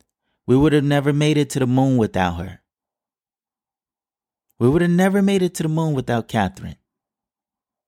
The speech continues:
You guys seen the movie, Hidden Figures? You've seen it for yourself with your own two eyes. You've seen how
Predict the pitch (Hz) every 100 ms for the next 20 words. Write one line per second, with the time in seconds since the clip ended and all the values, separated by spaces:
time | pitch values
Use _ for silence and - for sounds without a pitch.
0 | _ _ 117 139 170 160 - 147 131 117
1 | 107 101 139 - _ _ 123 113 95 98
2 | 101 127 185 - - _ _ _ _ _
3 | _ _ _ _ _ - 131 - 165 151
4 | 156 156 156 - - - - _ _ _
5 | - 120 143 110 135 143 - 143 120 92
6 | - - _ _ _ - - - 117 -
7 | 160 156 156 147 131 117